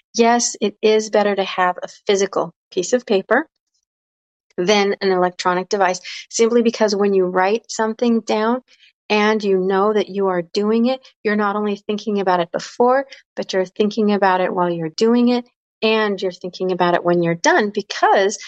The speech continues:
you do feel a sense of accomplishment and success for having done those things. Now,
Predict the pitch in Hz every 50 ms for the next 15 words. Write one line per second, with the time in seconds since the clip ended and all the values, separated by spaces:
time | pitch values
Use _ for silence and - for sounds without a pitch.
0 | - - _ - 220 233 233 214 240 254 285 320 - - 277 254 226 208 - -
1 | 208 202 - - 202 190 185 - - 214 220 269 359 - - 269 233 - - 185
2 | 175 - - 185 - - - - - - - 330 370 - - - - - - -
3 | - _ - 220 208 208 214 208 202 196 190 180 175 175 196 190 190 170 - -
4 | _ - 180 175 170 165 - - - 180 175 170 - - - - _ - 208 208
5 | 190 -